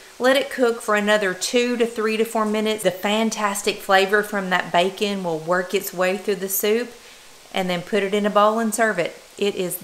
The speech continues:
that simple. But I wanna tell you something before my husband gets home. Because when he's home, I don't wanna talk about him. I'll show you what he's doing. But everybody in my husband's family eats their vegetable soup with a certain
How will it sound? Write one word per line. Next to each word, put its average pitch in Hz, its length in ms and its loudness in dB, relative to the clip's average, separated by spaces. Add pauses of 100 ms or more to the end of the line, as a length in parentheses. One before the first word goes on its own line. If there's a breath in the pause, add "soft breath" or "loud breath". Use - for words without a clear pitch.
that 185 320 0
simple. 175 520 -4 (140)
But 196 320 8
I 185 60 0
wanna 180 220 -2
tell 208 200 0
you 214 160 -2
something 185 420 -4
before 175 280 -2
my 175 160 2
husband 170 480 -4
gets 160 220 -2
home. 143 360 4
Because 254 260 10
when 277 200 6
he's 254 160 2
home, 254 420 6
I 214 80 6
don't 254 200 8
wanna 240 160 4
talk 233 280 8
about 262 340 10
him. 277 220 4
I'll 190 140 8
show 226 320 6
you 285 260 0
what 269 200 6
he's 240 200 0
doing. 269 480 6 (540 loud breath)
But 208 320 12 (120)
everybody 247 800 6
in 214 120 2
my 208 140 8
husband's 202 520 0
family 160 540 -2 (280)
eats 233 440 -2
their 254 200 0
vegetable 196 600 -2
soup 175 520 -4
with 190 240 -4
a 170 140 -2
certain 202 720 -2